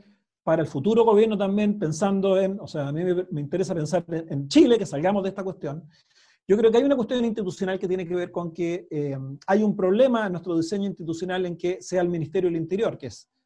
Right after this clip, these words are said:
por así decirlo, jefe de gabinete, con fuertes funciones políticas, el mismo responsable de la seguridad pública. Y en esa dirección,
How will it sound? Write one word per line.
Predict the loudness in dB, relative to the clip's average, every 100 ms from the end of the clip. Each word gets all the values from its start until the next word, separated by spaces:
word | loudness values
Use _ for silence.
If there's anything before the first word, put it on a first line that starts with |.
| _
por | -10 -8
así | -4
decirlo, | -2 0 0
jefe | 0 0 2
de |
gabinete, | 4 6 6 4 2 -2 -6 _ _ _
con | -4 -2 4
fuertes | 6 6 4
funciones | -2 2 2 2
políticas, | 0 0 2 0 0 0
el | 2
mismo | 4 4
responsable | 2 -2 -4 -2 -2 -2
de |
la | -4
seguridad | -6 -6 -6 -8
pública. | -12 -18 -20 -14 -4
Y | -2 -2 -4 -12 _ _
en | -8 -6
esa | 0 2
dirección, | 2 0 0 0 -2